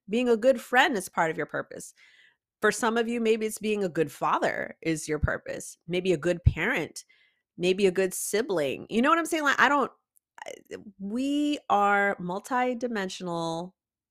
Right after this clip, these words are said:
very dynamic beings, baby cakes. Like, that's all I got. That, that, so to just say that,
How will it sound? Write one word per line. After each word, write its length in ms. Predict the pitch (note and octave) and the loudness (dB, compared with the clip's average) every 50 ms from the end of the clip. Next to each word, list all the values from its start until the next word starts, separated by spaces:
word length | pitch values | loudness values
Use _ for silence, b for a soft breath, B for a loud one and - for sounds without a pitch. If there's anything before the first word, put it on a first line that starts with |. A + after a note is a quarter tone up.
| _ - | _ -18
very 440 | D3 D3 C#3+ E3+ F#3 G3+ G#3+ A#3+ B3 | -14 -6 -2 0 2 2 2 2 0
dynamic 760 | B3 B3+ B3 A#3+ G#3+ F3 E3 E3 E3 E3 D#3+ D#3+ - - - _ _ _ _ _ _ _ _ _ _ _ _ _ _ _ - C#3 | 0 -2 -2 0 0 -2 -2 -2 -2 -2 -2 -2 -4 -8 -12 _ _ _ _ _ _ _ _ _ _ _ _ _ _ _ -12 -6
beings, 520 | - E3 E3 E3+ D#3+ D3+ C#3+ C3 B2 C3 - | -2 -2 0 0 0 -2 -4 -4 -6 -8 -6
baby 280 | - D3 C#3+ C#3 C#3+ | -4 -4 -4 -4 -4
cakes. 480 | C3+ - - C#3 C3+ C3 - - - - - | -4 -2 0 0 0 0 -2 -6 -10 -4 -2
Like, 140 | - C#3+ - - - | 0 0 2 2 2
that's 220 | E3+ G3 A3 - | 2 2 2 0
all 140 | - G3 F#3 | 0 0 2
I 60 | E3+ | 2
got. 340 | D#3 - C3+ B2 - - - - _ _ - | 2 2 2 2 2 0 -4 -10 _ _ 2
That, 300 | - F#3+ - - - - | 4 4 4 4 0 -2
that, 180 | - - - - - _ B B B B B B B B | -4 -8 -8 -12 -20 _ B B B B B B B B
so 600 | - - - A#3 G#3+ G#3 G3 F#3+ F#3+ F3+ - - _ _ _ _ _ _ _ _ _ _ _ - - _ - | -2 4 8 8 10 10 10 8 6 4 2 -4 _ _ _ _ _ _ _ _ _ _ _ -18 -18 _ -4
to 100 | - F#3 | -4 -2
just 360 | E3 E3 F#3+ A#3+ A#3 - - | 0 0 0 0 0 -2 0
say 440 | - B3+ B3 A#3+ G3+ F#3 F3+ F3 F3 | 2 4 4 6 6 6 6 4 4
that, 440 | E3+ E3+ D#3 D#3 D#3 D3 - - | 4 4 6 6 6 4 0 -4